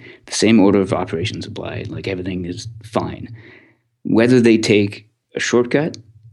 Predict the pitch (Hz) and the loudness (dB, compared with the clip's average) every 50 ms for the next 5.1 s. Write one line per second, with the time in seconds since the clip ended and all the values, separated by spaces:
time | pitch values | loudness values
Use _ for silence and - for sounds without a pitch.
0 | - 92 98 87 90 90 85 85 92 92 98 92 80 82 - - _ - - _ | -4 -2 0 0 0 0 0 2 2 2 2 2 0 -2 -6 -12 _ -20 -20 _
1 | _ _ _ _ - 107 101 95 95 - - 101 98 98 90 87 80 87 85 95 | _ _ _ _ -6 -4 -4 -4 -2 0 0 2 2 2 2 0 2 2 0 0
2 | - - - - 92 82 - - - - _ _ _ _ _ _ _ _ _ _ | -4 -6 -10 -8 -8 -6 -6 -8 -10 -14 _ _ _ _ _ _ _ _ _ _
3 | _ - - 123 120 117 113 113 - 117 117 - - 123 110 110 117 117 110 - | _ -2 2 4 6 6 4 2 0 -4 -2 2 4 4 6 6 6 4 4 4
4 | 113 113 113 110 107 110 110 107 - - - 104 107 104 107 104 104 104 - - | 4 4 4 4 2 0 -4 -8 -6 -2 2 2 4 4 4 4 2 2 0 -2
5 | - - | -4 -8